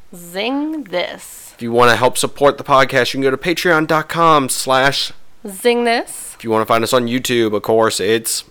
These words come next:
Speaker 1: Zing This,
Speaker 2: And
Speaker 1: and we wanna
Speaker 2: finally
Speaker 1: get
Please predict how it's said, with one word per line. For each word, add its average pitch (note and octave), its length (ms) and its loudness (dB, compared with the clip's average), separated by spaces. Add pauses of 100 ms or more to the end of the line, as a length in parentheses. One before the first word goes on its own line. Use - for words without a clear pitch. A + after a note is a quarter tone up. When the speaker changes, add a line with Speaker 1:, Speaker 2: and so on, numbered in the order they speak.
Speaker 1:
Zing B3+ 380 -2
This, D4 480 0
Speaker 2:
And - 240 2
Speaker 1:
and G#3 340 0
we G#3+ 60 -10
wanna A#2 160 0
Speaker 2:
finally D3+ 280 2
Speaker 1:
get - 480 -2